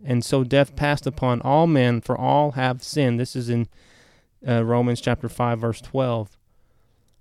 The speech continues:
We were born into sin. As soon as you were born, come into this world, you were born automatically into sin. 'Cause babies do it all the time. They always be lying to you,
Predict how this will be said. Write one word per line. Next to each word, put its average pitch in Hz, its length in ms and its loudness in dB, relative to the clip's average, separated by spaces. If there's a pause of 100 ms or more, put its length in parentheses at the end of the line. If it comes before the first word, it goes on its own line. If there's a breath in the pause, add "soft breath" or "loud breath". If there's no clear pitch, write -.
(260)
We 160 120 4
were 180 80 6
born 160 340 4
into 131 160 -2
sin. 139 380 -4
As - 140 -6
soon 226 240 2
as 247 160 0
you 233 100 0
were 214 100 2
born, 143 760 2 (460)
come 180 180 -4
into 180 160 -4
this 156 280 -6
world, 123 460 0
you 127 240 -4
were 156 120 2
born 131 420 -2
automatically 127 720 -4
into 113 320 -8
sin. 110 500 -6 (1120)
'Cause 127 120 -4
babies 160 420 2
do 135 140 2
it 120 60 0
all 127 200 2
the 127 80 0
time. 143 360 2
They 127 120 2
always 147 340 0
be 127 120 -4
lying 151 360 -2
to 151 120 -2
you, 156 200 0